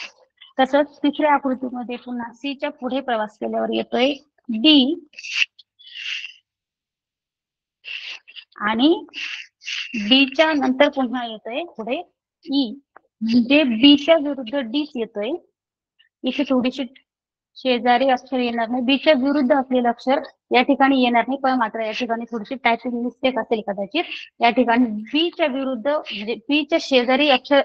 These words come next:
नाही ये-, येणार नाही, जे विरुद्ध आहे ते शेजारी येणार नाही. या ठिकाणी D हे option हवं होतं, आपलं उत्तर बरोबर होतं, मात्र या ठिकाणी typing mistake आहे. या ठिकाणी D हे option हवं होतं. त्यानंतर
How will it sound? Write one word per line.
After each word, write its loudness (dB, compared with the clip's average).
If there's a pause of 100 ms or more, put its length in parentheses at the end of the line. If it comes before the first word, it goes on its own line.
नाही 4
ये-, 6
येणार 6
नाही, 0 (340)
जे 4
विरुद्ध 2
आहे 2
ते -4
शेजारी 0
येणार -6
नाही. -8
या 0
ठिकाणी -2 (320)
D 4
हे 4
option 0 (240)
हवं 6
होतं, 0
आपलं 0
उत्तर 0
बरोबर 4
होतं, 0
मात्र -2
या 2
ठिकाणी -2
typing 0
mistake -6
आहे. -2
या -4
ठिकाणी -4 (320)
D 4
हे 2
option 2 (420)
हवं 0
होतं. -4 (2500)
त्यानंतर 0